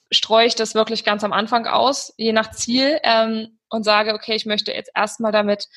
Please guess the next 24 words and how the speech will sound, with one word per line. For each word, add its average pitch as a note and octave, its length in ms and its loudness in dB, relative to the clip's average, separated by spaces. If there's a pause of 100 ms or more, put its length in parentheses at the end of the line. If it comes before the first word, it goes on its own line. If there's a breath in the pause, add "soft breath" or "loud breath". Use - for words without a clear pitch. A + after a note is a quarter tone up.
(380 loud breath)
die G#3 200 -2
Aufmerksamkeit A#3+ 840 0
der G#3+ 80 2
Leute G3+ 260 4
generieren. A3+ 720 -2 (100)
Das A3 140 -4
ist G3+ 160 -8
ein G3+ 340 -12
Top-of-the-Funnel-Webinar. A#3+ 1120 0 (380 loud breath)
Oder A#3 220 6
kommt A3+ 240 0
das A3+ 160 0
viel A3 180 0
später A3 480 4
im F#3 100 -8
Funnel? F3+ 340 -8
Und G#3+ 220 -6
wo, A#3 100 4
von A#3 240 0
welchen A3+ 440 0
weiteren A3 360 -4
Assets - 360 -6
wird's G#3 200 -6
gefolgt? - 500 -10